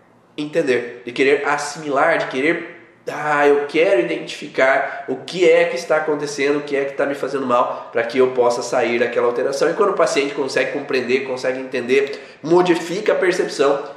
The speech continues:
ele pode sair e ter uma qualidade de vida melhor. Esse foi o podcast Vá na Origem, quinta-feira, sete horas da manhã. Encontro sempre marcado aqui para gravar esse podcast que depois vai lá pro Spotify.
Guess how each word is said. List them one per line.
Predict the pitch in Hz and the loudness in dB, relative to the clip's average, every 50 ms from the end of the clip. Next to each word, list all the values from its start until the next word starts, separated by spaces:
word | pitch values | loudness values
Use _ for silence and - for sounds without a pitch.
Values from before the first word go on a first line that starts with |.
| - - | -4 -2
ele | 143 147 143 | 0 0 0
pode | 143 - 135 131 127 - | 0 2 2 2 2 0
sair | - - 147 123 120 117 117 117 - - | 0 0 0 0 0 -2 -4 -8 -10 -10
e | 123 127 | -10 -4
ter | 127 135 | -2 0
uma | 123 127 123 | 2 2 2
qualidade | - 127 123 120 - 120 113 113 113 - 113 123 | 2 0 0 0 0 0 0 0 0 -2 -4 -6
de | 123 | -8
vida | 120 110 110 117 | -6 -4 -4 -2
melhor. | 123 127 131 120 - - - - - - - - - | -2 -2 -2 -4 -4 -8 -8 -12 -14 -20 -20 -8 0
Esse | 147 170 196 - | 2 2 2 4
foi | - 208 202 196 | 4 6 6 6
o | 190 - | 6 4
podcast | 185 180 170 - - - 151 151 151 151 151 151 147 | 4 2 2 2 2 2 4 4 4 4 0 -2 -6
Vá | - - 156 151 - - - 139 | -6 -2 0 2 2 2 2 0
na | 143 147 156 151 | 0 2 2 4
Origem, | 147 131 127 131 143 143 - 143 | 4 2 2 0 -2 -4 -6 -8
quinta-feira, | - - 143 139 147 127 - 135 131 131 131 | -8 -8 -6 -2 -2 -2 0 2 2 2 2
sete | - 139 127 - - 127 | 0 0 0 0 2 2
horas | 123 127 127 | 2 2 2
da | 127 123 | 0 0
manhã. | 120 120 123 131 139 139 - - - - - - | 0 0 0 0 0 -2 -4 -6 -10 -16 -14 -10
Encontro | 127 131 127 127 139 147 143 143 139 | -6 -6 -4 0 2 4 4 4 2
sempre | - - 143 139 139 143 | 0 0 0 -2 0 0
marcado | 135 - 131 127 - - 127 127 135 131 127 127 | 0 0 0 0 0 0 2 4 4 4 4 2
aqui | 123 123 - 160 147 | 0 0 0 -2 -2
para | 143 - - 147 147 151 156 156 151 | -2 -2 0 2 2 4 4 2 2
gravar | 160 170 170 - 147 147 156 170 175 | 2 2 2 2 2 2 2 2 0
esse | 170 - 180 - | -2 -4 -6 -2
podcast | - 165 156 160 151 - 143 139 139 139 - | 0 0 0 0 0 2 2 2 4 2 0
que | - - | 0 -2
depois | 165 143 - 135 139 143 | -4 -2 2 2 2 4
vai | 165 165 | 4 2
lá | - 139 143 | 4 4 2
pro | 143 151 151 | 2 0 -2
Spotify. | 147 - - 156 156 156 - - 202 190 185 165 139 | -4 -2 0 0 0 0 0 0 2 2 4 4 2